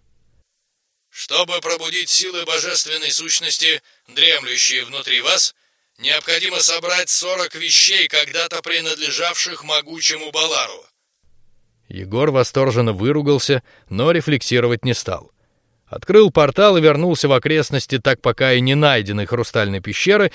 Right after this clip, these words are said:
где лежало тело Торфу. До развоплощения души болотного бога оставалось меньше четверти часа.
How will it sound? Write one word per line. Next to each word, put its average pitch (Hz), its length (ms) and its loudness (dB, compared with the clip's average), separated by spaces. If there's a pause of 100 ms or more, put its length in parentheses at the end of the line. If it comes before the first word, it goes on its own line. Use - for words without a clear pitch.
(200)
где 139 220 0
лежало 156 480 4
тело 139 340 2
Торфу. 98 540 -2 (600)
До 127 140 2
развоплощения 117 800 0
души 117 300 -2
болотного 107 500 0
бога 143 420 4 (300)
оставалось 120 800 0
меньше 113 480 -2
четверти 104 640 -4
часа. - 480 -8